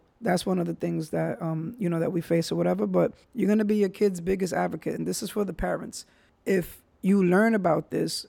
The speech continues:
and you see your kid in these descriptions and you make a move on it to support your kids, your kids will also, also always see that you are an advocate for them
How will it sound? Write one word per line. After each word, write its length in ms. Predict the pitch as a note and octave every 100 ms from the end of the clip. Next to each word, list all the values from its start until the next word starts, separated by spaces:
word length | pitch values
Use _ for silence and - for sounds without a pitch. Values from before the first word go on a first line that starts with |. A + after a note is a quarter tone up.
| -
and 140 | E3
you 120 | F3 F3+
see 240 | - G#3+
your 200 | G3+ G3+
kid 320 | - F#3+ F3+ -
in 220 | F#3 F3+
these 180 | F3 E3
descriptions 880 | F3 - F3+ F#3 - D#3 - - - _ -
and 160 | E3+ E3+
you 80 | F#3
make 240 | G3+ G3
a 40 |
move 320 | F3 F#3 G3 F3+
on 180 | E3 E3
it 180 | F3 - _ _ _
to 100 | -
support 460 | - D#3+ - F3 -
your 60 |
kids, 360 | D#3+ F#3+ F3 D#3+
your 120 | F3
kids 260 | E3 F3 E3
will 80 | -
also, 320 | E3+ - E3+
also 500 | F3 E3 - E3+ E3+ - _ _
always 360 | F#3+ G3 F#3 E3+
see 360 | - G3+ F3+ E3+
that 260 | E3 -
you 100 | F3+
are 320 | E3 D3 - -
an 100 | E3+
advocate 460 | F#3 F3+ E3+ E3 D#3
for 160 | E3+
them 240 | F3 E3